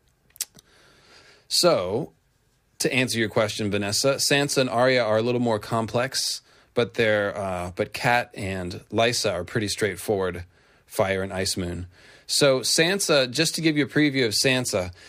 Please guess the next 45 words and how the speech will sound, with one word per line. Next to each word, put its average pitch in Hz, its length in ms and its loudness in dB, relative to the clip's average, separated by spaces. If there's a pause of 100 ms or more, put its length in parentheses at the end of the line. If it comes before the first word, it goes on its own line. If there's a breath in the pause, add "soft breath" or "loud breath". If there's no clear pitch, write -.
she 180 240 0
starts 160 480 0
off 139 380 2
with 110 200 0
a 117 120 -8
bunch 131 280 0
of 117 120 -4
fire 131 400 2
moon, 110 420 0 (140)
uh, 92 220 -2
symbolism 120 640 2
at 92 160 -4
King's 113 340 -2
Landing. 101 480 -2 (300 loud breath)
And 117 120 0
I 120 120 2
covered 139 340 0
that 117 220 4
in 110 100 -2
the 101 80 0
Waves 107 380 0
of 101 80 -4
Night 104 300 0
and 95 180 -4
Moonblood 104 560 0
episode. 95 560 -4 (280 loud breath)
All 160 280 4
the 160 80 -2
symbolism 147 560 2
that 117 100 -2
she 131 220 0
does 113 560 0 (260 loud breath)
with - 220 -2
getting 135 280 4
her 139 140 -2
first 135 320 0
moonblood 120 760 2 (280 loud breath)
and 113 240 0
the 107 60 -4
things 123 360 0
that 117 120 0
she, - 200 0
burning 127 420 2
her 123 100 -4
sheets, 143 640 0